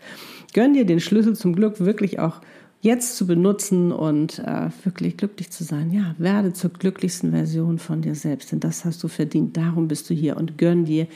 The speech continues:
dein schönstes Leben, nämlich selbstbestimmt, erfüllt, glücklich und erfolgreich zu leben. Denn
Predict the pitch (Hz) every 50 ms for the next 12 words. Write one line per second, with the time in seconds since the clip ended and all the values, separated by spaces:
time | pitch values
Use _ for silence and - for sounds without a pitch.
0 | - - _ - 139 135 135 - - - - - 170 151 156 156 160 - - -
1 | - 156 - - - - 160 147 - - - 143 139 135 - 139 - - - 170
2 | 185 180 175 180 - - 156 - - - - - 156 - - - 180 165 156 160
3 | - - - - - - 208 208 208 - 160 - - 170 175 175 - - - -
4 | - 165 165 165 156 147 - - - 160 147 147 147 143 151 147 147